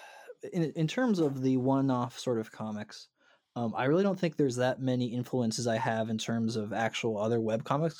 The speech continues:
'cause like I said, I think most of them are just really not that good.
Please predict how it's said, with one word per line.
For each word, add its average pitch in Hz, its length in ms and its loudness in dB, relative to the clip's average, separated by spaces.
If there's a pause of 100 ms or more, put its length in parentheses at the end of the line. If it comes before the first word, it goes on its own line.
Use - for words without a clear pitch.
'cause 131 80 -2
like 123 180 2
I 127 60 4
said, 120 240 0
I 107 140 -4
think - 220 -4 (100)
most 123 220 -2
of - 40 -4
them 131 140 0
are 110 60 0
just - 160 -8
really 117 180 0
not 110 240 0 (300)
that 107 260 -2
good. 107 400 0